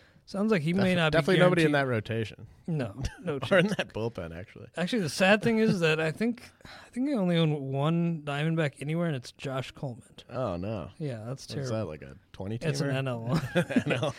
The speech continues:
Speaker 1: <laughs> N L only. He's, like, my fourth starter, which is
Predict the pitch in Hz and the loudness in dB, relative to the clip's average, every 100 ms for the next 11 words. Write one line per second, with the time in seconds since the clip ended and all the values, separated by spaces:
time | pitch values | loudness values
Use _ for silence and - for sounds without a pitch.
0 | - - 170 156 127 117 117 113 117 131 | -10 -10 -6 -4 -4 -6 -6 -8 -10 -8
1 | 156 165 147 139 123 147 - _ _ - | -4 -2 -2 -2 0 -2 -4 _ _ -14
2 | 131 117 - - 127 127 120 - 120 110 | -6 -6 -6 -8 -8 -8 -10 -10 -12 -14